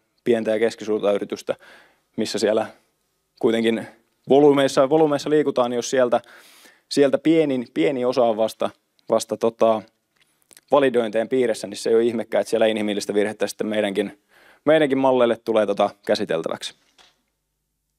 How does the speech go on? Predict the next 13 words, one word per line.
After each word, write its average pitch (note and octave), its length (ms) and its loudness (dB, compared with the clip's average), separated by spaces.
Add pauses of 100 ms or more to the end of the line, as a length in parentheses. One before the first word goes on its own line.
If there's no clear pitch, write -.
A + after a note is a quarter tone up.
(280)
No A#2 80 0
tätähän D#3+ 280 4
voisi E3+ 160 4
lähteä D3 220 4
ratkoon D3 360 2
silleen, A#2+ 280 2
miten A2+ 160 0
ehkä - 160 -2
tähänkin C#3 300 0
mennessä A2+ 320 -2
ollaan A2+ 300 4 (420)
osaltamme A#2 480 2
fabrikailla G#2+ 640 2